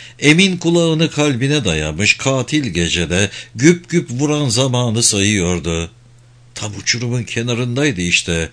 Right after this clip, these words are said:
Ayağının altından son bastığı toprak kayıyordu. Öküzler yorulunca araba durur. Ama zaman durmazdı.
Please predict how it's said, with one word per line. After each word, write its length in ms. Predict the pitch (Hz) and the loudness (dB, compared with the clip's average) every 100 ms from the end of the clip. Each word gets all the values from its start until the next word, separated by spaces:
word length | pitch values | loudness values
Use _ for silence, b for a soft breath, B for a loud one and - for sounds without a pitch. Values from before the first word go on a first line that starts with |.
| B B - | B B 0
Ayağının 520 | 131 143 143 147 165 | 6 6 6 4 2
altından 580 | 151 147 147 143 143 139 | 2 0 -2 -2 0 2
son 400 | - 156 151 135 | 4 2 0 0
bastığı 460 | 143 - 143 139 | 0 0 -2 -2
toprak 500 | - 139 135 139 139 | 0 -2 0 0 0
kayıyordu. 840 | - 120 135 120 98 92 85 82 - B B B B - | 0 0 2 2 0 0 -2 -4 -8 B B B B 0
Öküzler 540 | 143 139 185 160 185 | 0 2 0 2 2
yorulunca 600 | 160 160 160 165 156 147 | 4 2 2 2 2 0
araba 360 | 131 117 117 98 | 2 2 2 2
durur. 440 | 92 90 85 - - - - - | 0 -2 -2 -4 -16 -20 -20 -16
Ama 200 | - 90 | -10 -8
zaman 400 | 95 87 101 90 | -6 -4 -4 -4
durmazdı. 760 | 95 90 104 117 64 80 76 | -4 -4 -2 -2 -4 -6 -6